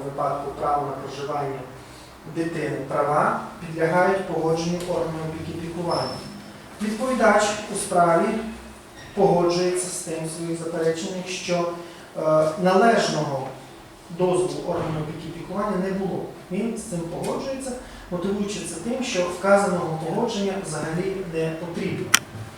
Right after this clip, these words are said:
Крім того, крім тих заперечень, які вже приєднані до матеріалів справи, позивач, е, просить до суду приєднати додаткові заперечення, де більш також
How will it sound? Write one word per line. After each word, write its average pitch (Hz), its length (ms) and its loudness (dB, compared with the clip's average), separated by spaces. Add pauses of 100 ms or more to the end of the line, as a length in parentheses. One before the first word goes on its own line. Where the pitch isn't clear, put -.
Крім 220 320 4
того, 214 360 2 (260)
крім 233 200 4
тих 233 180 2
заперечень, 233 560 4
які 214 300 -2
вже 202 160 0
приєднані 175 640 0
до 170 100 -2
матеріалів 180 460 2
справи, 196 440 4 (520)
позивач, 247 460 2 (320)
е, 185 220 4 (320)
просить 208 460 2
до 196 60 2
суду 208 240 -2
приєднати 190 640 0
додаткові 165 540 -2
заперечення, 170 640 -2 (960)
де 196 140 0
більш - 500 -2 (220)
також 190 540 6